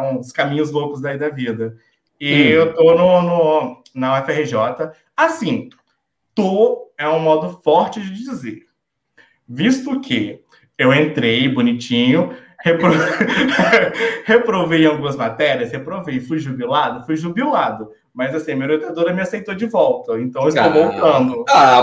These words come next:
Speaker 2: pô,
Speaker 1: Então
Speaker 2: é isso aí. O Roberto Carlos, né? <laughs> Você tá voltando. "Eu voltei agora pra ficar", né? É sempre, <laughs> essa é a filosofia.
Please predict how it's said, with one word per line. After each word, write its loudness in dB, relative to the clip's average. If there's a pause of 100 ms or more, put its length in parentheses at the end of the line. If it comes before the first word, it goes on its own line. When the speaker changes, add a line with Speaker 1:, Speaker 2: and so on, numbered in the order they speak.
Speaker 2:
pô, 4
Speaker 1:
Então 2
Speaker 2:
é 4
isso 0
aí. 0 (180)
O -4
Roberto 0
Carlos, 2
né? -2 (300)
<laughs> -4 (180)
Você -12
tá 2
voltando. -2
"Eu 2
voltei 4
agora 2
pra -6
ficar", 0
né? -10 (220)
É -6
sempre, -6
<laughs> -6
essa -2
é -2
a -4
filosofia. -6